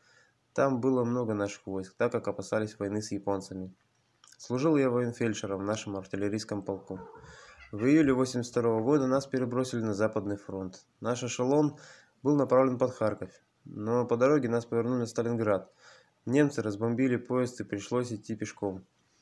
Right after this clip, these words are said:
Ночью продвигались к нашим войскам, днём отбивали атаки фашистов. Даже в окружение попали. Группа, в которой я шёл, вырвалась из окружения и добралась к своим.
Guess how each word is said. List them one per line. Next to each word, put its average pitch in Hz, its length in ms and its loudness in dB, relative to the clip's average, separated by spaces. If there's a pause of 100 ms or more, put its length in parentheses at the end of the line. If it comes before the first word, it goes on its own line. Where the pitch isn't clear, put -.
(420)
Ночью 139 400 0
продвигались 117 580 -2
к - 80 -8
нашим 117 300 -4
войскам, 107 580 -2
днём 110 300 0
отбивали 110 440 0
атаки 101 300 -2
фашистов. - 540 -10 (400)
Даже 127 340 2
в 131 80 0
окружение 117 500 0
попали. 95 480 -4 (1080)
Группа, 143 340 0
в - 80 -6
которой 127 480 2
я 127 100 2
шёл, 151 480 2 (380)
вырвалась 123 480 4
из 110 100 -4
окружения 123 440 0
и 113 40 0
добралась 110 420 4
к - 80 -14
своим. 98 500 -2